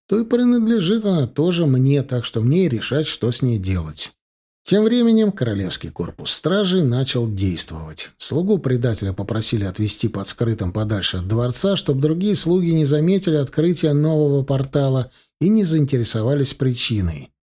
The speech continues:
Я так понял, что идея с засадой и стражем тоже понравилась. Люди Хиндо своими нападениями достали в городе всех, и шанс что-то разузнать о них в королевском корпусе стражи упускать не хотели.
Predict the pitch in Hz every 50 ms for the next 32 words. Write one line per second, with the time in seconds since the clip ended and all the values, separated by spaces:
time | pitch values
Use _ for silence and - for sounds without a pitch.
0 | _ - - 98 117 120 113 120 113 110 - - 165 180 170 143 104 - - -
1 | 107 113 117 120 131 135 131 120 110 104 95 98 104 101 - - 170 175 185 180
2 | 180 165 139 - - - 135 156 175 180 160 156 165 160 143 139 117 110 113 110
3 | 113 110 - 110 110 107 101 98 92 90 82 76 73 76 - - - - _ _
4 | _ _ _ _ _ _ _ - - 90 117 180 208 196 185 165 - - 170 165
5 | 165 165 202 214 185 117 - - - 101 107 135 175 196 185 170 143 131 135 131
6 | 147 139 135 139 165 185 190 180 175 170 165 156 135 135 156 156 - - - 170
7 | 175 175 151 139 139 160 165 156 156 143 147 143 - - - 135 113 85 - -
8 | 82 - - - 123 156 160 135 113 - - - - - - - - 139 151 147
9 | - 123 113 113 110 117 113 101 117 139 151 147 - 117 98 107 135 160 135 -
10 | - - 101 90 101 127 151 127 - - - 92 - - 139 139 131 - - -
11 | - - - - 120 143 170 175 151 135 135 120 101 - 107 - - - 127 120
12 | - - 120 - - 120 101 - - 123 101 87 80 71 -